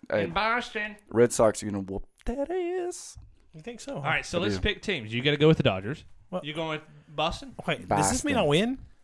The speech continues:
Speaker 3: 'Cause I, what was the prize for winning?
Speaker 2: Uh,
Speaker 1: Well,
Speaker 2: if you, if you win, you have to drink one of those
Speaker 1: no,
Speaker 2: red,
Speaker 1: no, no.
Speaker 2: one of those red drinks.
Speaker 1: We said who was gonna win the World Series.
Speaker 3: Okay.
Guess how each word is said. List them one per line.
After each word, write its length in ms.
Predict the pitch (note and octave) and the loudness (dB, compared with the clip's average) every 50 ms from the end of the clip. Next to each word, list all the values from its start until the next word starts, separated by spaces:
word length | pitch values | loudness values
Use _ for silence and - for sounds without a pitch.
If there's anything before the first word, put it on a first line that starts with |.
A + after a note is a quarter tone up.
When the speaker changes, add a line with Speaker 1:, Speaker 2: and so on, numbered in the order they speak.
| _ - | _ -8
Speaker 3:
'Cause 140 | - D#3+ D3+ | -4 0 2
I, 240 | E3+ F3+ - - D3+ | 2 2 0 -2 -8
what 260 | D3+ C#3 D3 G3+ A#3+ | -8 -8 -8 -6 -4
was 140 | G#3 G3 E3 | -2 -2 -2
the 320 | D3+ D3 C#3 B2 B2 B2 - _ _ - | 0 0 0 0 -2 -4 -8 _ _ -6
prize 340 | - D#3 D3 C#3 C3+ B2 A2+ | -2 -2 0 0 -2 -2 -4
for 120 | - A2+ | -6 -8
winning? 300 | G#2+ B2 B2+ A2+ F#2+ G2+ - - | -6 -6 -6 -8 -10 -10 -6 -2
Speaker 2:
Uh, 140 | C#3+ C#3 C#3 | 0 2 4
Speaker 1:
Well, 180 | D#3 E3+ E3+ | 6 4 4
Speaker 2:
if 60 | E3+ E3 | 4 0
you, 60 | D#3 | -2
if 100 | D3+ - - | -4 -2 -2
you 100 | D#3 D#3 | -2 0
win, 200 | D#3+ G3 G#3 G3+ | 0 0 -2 0
you 80 | F3+ E3+ | 0 0
have 80 | E3+ D#3+ | 0 0
to 60 | - C#3+ | -2 -2
drink 240 | C#3 D#3+ D#3 C#3+ - | -2 -2 0 0 2
one 80 | D3+ | 2
of 60 | C#3+ B2+ | 2 4
those 160 | A#2+ A#2 A2 | 2 2 6
Speaker 1:
no, 60 | A#2 | 6
Speaker 2:
red, 120 | B2 A#2+ | 6 6
Speaker 1:
no, 140 | A#2+ A2+ G#2 | 6 4 0
no. 40 | F#2+ | 0
Speaker 2:
one 180 | - A#2+ A#2 A2 | 0 -2 -2 -4
of 100 | G#2 G2+ | -4 -4
those 140 | A#2 G#2+ | -4 -2
red 160 | G#2+ A2 G#2+ G#2 | 0 0 0 -2
drinks. 160 | - F#2 - | -4 -4 -2
Speaker 1:
We 80 | - F#3+ | -2 2
said 180 | - A3 G#3 | 4 4 4
who 120 | F#3 G3 G3+ | 4 4 0
was 120 | F#3+ E3+ | 0 0
gonna 160 | D3+ E3 D#3+ D3 | 0 0 2 4
win 180 | C3 C#3 C#3+ C#3 | 4 4 4 4
the 60 | B2+ | 2
World 240 | A#2 A2+ A2+ G#2+ - | 2 2 2 2 0
Series. 520 | - - A2+ G#2 F2+ E2 D#2+ - - - - - - - - - _ _ _ _ _ _ _ _ _ _ _ _ _ - | -2 -2 -2 0 -2 -2 -6 -10 -14 -18 -18 -20 -20 -20 -20 -20 _ _ _ _ _ _ _ _ _ _ _ _ _ -8
Speaker 3:
Okay. 260 | F#3+ - G#3+ G#3+ A3 | -6 -4 -4 -6 -6